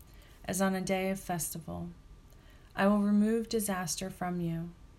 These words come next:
so that you will not bear reproach for it. I will deal with all your oppressors at that time, and I will save the lame and gather the outcast, and I will change their shame into praise and renown in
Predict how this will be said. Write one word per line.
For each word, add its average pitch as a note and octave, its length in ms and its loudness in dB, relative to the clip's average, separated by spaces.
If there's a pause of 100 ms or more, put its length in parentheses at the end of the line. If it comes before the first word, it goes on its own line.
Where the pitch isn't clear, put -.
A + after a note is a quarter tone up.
so - 220 -2
that F#3+ 120 0
you F#3+ 120 -2
will G3 140 2
not F#3+ 300 -2
bear F#3+ 220 0
reproach F3+ 540 -6
for D#3+ 240 -4
it. E3 160 -4 (920)
I G3+ 80 4
will G3 160 4
deal G#3 260 2
with G#3 220 0
all G3 240 4
your A3+ 180 0
oppressors F#3 600 -4
at E3 80 -6
that D#3+ 240 -6
time, E3 480 -4 (720)
and F#3+ 80 -2
I F#3 80 2
will F#3 120 -4
save G3+ 380 0
the A3 120 -2
lame F3+ 520 -2
and F3+ 160 -4
gather F3+ 360 0
the F3+ 160 -6
outcast, E3 760 -6 (460)
and F#3+ 80 -2
I F#3 80 0
will F#3 140 -4
change G#3 480 2
their F#3 160 -6
shame G3 420 0
into G3 240 -2
praise E3+ 640 -6
and F3 140 -4
renown F3 540 -2
in F3 120 -6